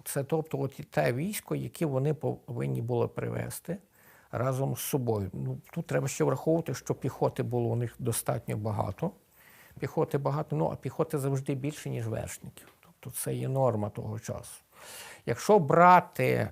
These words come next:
е, військо Ростислава Михайловича, то тут, е, воно було чисельніше. Воно було чисельніше. Чому? Тому що він, е, додаткові сили зібрав в Перемишлі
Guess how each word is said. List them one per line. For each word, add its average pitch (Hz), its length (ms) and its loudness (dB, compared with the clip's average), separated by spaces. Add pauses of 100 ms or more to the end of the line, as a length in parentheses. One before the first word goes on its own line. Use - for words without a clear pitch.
(140)
е, 113 1000 4
військо 139 540 0
Ростислава 180 680 4
Михайловича, - 840 -8
то - 200 -16
тут, - 420 -8 (120)
е, 123 460 2 (100)
воно 131 400 2
було 190 200 6
чисельніше. 139 720 0 (840)
Воно 139 120 -2
було 165 220 0
чисельніше. 147 720 0
Чому? 123 320 -6
Тому 147 340 -2
що 151 600 4 (220)
він, 160 440 -4 (200)
е, 123 260 -4
додаткові 147 540 -4
сили 165 300 0
зібрав 139 540 0
в - 280 -18
Перемишлі 127 600 -2